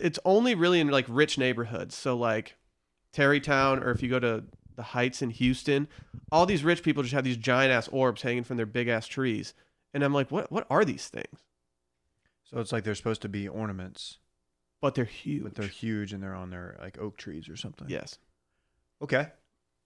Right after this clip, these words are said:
Speaker 2: Yeah, I think I know what you're talking about. I don't know what the deal is. I don't feel like that's, like, a, are they made of, like, platinum or something?
Speaker 1: You
Speaker 2: Like,
Speaker 1: definitely
Speaker 2: why?
Speaker 1: have to have, like, somebody go up and do that, and I'm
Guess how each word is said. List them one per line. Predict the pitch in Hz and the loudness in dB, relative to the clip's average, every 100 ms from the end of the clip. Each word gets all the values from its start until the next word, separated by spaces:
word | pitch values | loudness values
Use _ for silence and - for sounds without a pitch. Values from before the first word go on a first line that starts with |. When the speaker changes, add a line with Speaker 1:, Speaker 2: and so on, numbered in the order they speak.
| - | 4
Speaker 2:
Yeah, | 165 175 | 6 6
I | 165 | 4
think | 196 165 | 0 0
I | |
know | 139 123 | 0 -2
what | 113 | -4
you're | 107 | -4
talking | 101 101 104 | -4 -6 -8
about. | 104 117 - | -8 -10 -10
I | 139 | -6
don't | 160 | -4
know | 147 | -2
what | 139 | -4
the | 98 | -6
deal | 98 95 | -8 -6
is. | 95 | -6
I | 113 | -6
don't | 131 | -6
feel | 147 | -4
like | 139 | -2
that's, | 120 110 | -2 -4
like, | 113 110 | -6 -4
a, | 101 95 _ _ _ _ _ _ _ _ | -8 -10 _ _ _ _ _ _ _ _
are | 120 | -4
they | 117 | 0
made | 120 123 | 2 2
of, | 110 | 2
like, | 107 | -2
platinum | - 110 113 117 131 | -2 0 0 -2 -6
or | 135 | -4
something? | - 139 - 151 | -2 -4 -4 -2
Speaker 1:
You | 151 | 0
Speaker 2:
Like, | 139 | 6
Speaker 1:
definitely | 160 202 | 6 8
Speaker 2:
why? | 190 | 4
Speaker 1:
have | 180 | 4
to | 151 | 4
have, | 135 127 | 4 4
like, | 123 113 | 2 -2
somebody | - 127 120 | 0 0 0
go | 110 117 | 2 0
up | 117 | 0
and | 110 110 113 | -4 -6 -4
do | 117 117 | -2 0
that, | 131 143 - | 2 2 -2
and | - 113 | -4 -2
I'm | 107 113 113 | 0 0 -4